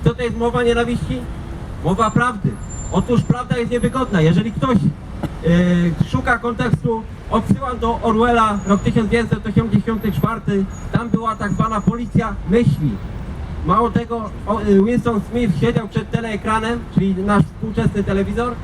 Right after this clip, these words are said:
i uważał, jak się zachowuje, ponieważ teleekran śledził jednocześnie jego zachowania. I teraz nowoczesne telewizory przecież się podaje, że podsłuchują swoich obywateli. Niektóre mają kamerkę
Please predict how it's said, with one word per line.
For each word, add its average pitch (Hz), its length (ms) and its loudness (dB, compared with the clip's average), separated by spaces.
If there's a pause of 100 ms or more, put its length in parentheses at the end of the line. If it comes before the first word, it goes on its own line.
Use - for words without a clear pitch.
(380)
i 226 40 0
uważał, 233 480 2 (260)
jak 233 220 2
się 233 100 4
zachowuje, 233 600 2 (360)
ponieważ 208 300 0
teleekran 226 720 -2 (440)
śledził 226 300 0
jednocześnie 220 520 -2
jego 240 340 0
zachowania. 127 520 0 (380)
I 208 80 0
teraz 233 280 0
nowoczesne 240 500 0
telewizory 208 580 -2
przecież 196 340 2
się 226 80 -2
podaje, 233 520 0
że - 80 4
podsłuchują 226 580 2
swoich 196 280 -2
obywateli. 175 520 -2 (340)
Niektóre 233 280 0
mają 226 260 4
kamerkę 196 520 2